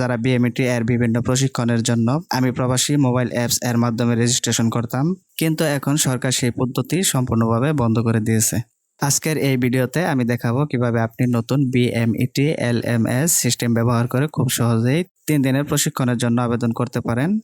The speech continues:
চলুন শুরু করা যাক। তো এর জন্য আমরা যেটি করব, যে কোনো একটি ব্রাউজার সিলেক্ট করে নেব। আমি Google Chrome ব্রাউজারটি নিচ্ছি। তো যারা মোবাইলে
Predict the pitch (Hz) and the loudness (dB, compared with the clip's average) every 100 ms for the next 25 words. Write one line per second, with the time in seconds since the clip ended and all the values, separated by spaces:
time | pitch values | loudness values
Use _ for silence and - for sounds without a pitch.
0 | - - 110 143 208 - 117 110 113 110 | -6 -2 0 2 0 0 0 0 0 0
1 | 107 - _ _ _ _ _ _ _ - | -2 -6 _ _ _ _ _ _ _ -6
2 | 156 151 139 127 143 143 151 160 - 123 | -2 0 -2 0 0 0 0 -2 -2 -2
3 | 120 123 127 123 123 123 120 151 151 123 | -2 -2 -2 -4 -4 -4 -4 -4 -2 -2
4 | 123 120 117 117 110 107 113 113 117 117 | 0 0 -2 -2 -2 -2 -2 -2 -2 -4
5 | 117 117 117 127 143 117 113 113 113 120 | -2 -2 0 -2 -2 0 -2 0 0 2
6 | 127 - 143 151 113 107 113 - 143 131 | 0 0 0 0 0 0 -2 -4 -4 -2
7 | 117 - 135 185 196 _ _ _ _ - | -4 -4 -4 -4 -6 _ _ _ _ -2
8 | 156 143 131 127 123 123 | 0 0 0 0 2 2